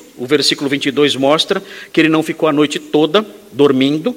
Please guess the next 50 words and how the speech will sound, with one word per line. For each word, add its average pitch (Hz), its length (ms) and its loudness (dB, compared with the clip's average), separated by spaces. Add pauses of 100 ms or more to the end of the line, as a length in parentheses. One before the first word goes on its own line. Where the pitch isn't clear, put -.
(200)
O 135 80 -6
texto 147 380 -4
diz 139 180 -4
no 147 60 0
versículo 147 320 0
vinte 143 100 -6
e 147 40 -14
dois, 135 180 0
"Levantou-se 156 720 2
naquela 151 480 2
mesma 220 480 4
noite", 208 680 4 (960)
ah, 180 140 -8
não 143 100 -4
passou 135 280 0
a - 20 2
noite 156 200 0
todinha 147 520 -2
lá, 147 200 0
foi 151 160 -6
uma 117 60 -4
parte 117 260 -2
da 147 100 0
noite. 170 380 -4 (320)
"Naquela 165 360 0
mesma 190 320 2
noite 180 160 -4
ele 170 80 0
se 196 120 -4
levantou 208 580 4
com 156 220 -2
suas 151 280 2
duas 143 240 2
mulheres, 160 680 2 (440)
suas 151 340 2
duas 160 260 4
servas 196 580 0
e 160 80 -2
seus 165 360 2
onze 220 280 2
filhos." 214 640 -2
É 170 80 2
importante 170 640 0
essa 165 180 0
menção 147 380 -2
dos 143 180 0
onze 156 240 2
filhos, 214 280 -2
por - 160 0
quê? 123 200 0